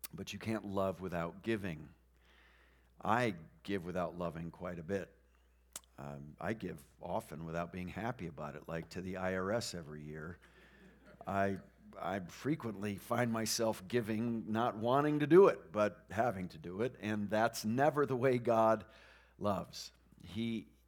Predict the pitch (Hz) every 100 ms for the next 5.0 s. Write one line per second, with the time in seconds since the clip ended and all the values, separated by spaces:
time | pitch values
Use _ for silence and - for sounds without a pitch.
0 | _ 104 117 110 143 123 107 110 117 113
1 | 110 110 110 92 - 90 80 - - 104
2 | 104 - 113 110 107 - - - - _
3 | - - 156 143 147 - 147 139 135 131
4 | 127 - 123 147 135 131 131 127 123 120